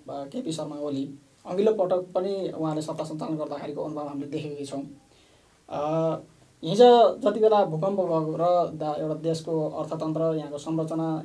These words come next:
ए-, एक किसिमले तहस नहस भएको स्थिति थियो, त्यो, अ, एउटा प्राकृतिक विपत्तिको अवसर जस्तो मानेर चाहिँ भारतले नेपालमाथि नाकाबन्दी लगाएको थियो।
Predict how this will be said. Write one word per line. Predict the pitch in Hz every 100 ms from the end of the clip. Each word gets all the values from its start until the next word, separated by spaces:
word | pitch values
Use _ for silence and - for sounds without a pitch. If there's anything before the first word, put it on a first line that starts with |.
| -
ए-, | 151
एक | 160
किसिमले | 160 160 156 156
तहस | 147 - - 165 185 -
नहस | 175
भएको | 156 147 147
स्थिति | - 156 151
थियो, | 156 160
त्यो, | - 254 254
अ, | 226 - 165 160
एउटा | 175 180 185 175 - - -
प्राकृतिक | 190 196 214 196
विपत्तिको | - - 240 247 226 220 208
अवसर | 175 - 165 165 170 160
जस्तो | - -
मानेर | 156 147 143
चाहिँ | 151 160
भारतले | 151 156 160
नेपालमाथि | 160 151 151 143
नाकाबन्दी | 151 143 139 139
लगाएको | 139 131 127 -
थियो। | 214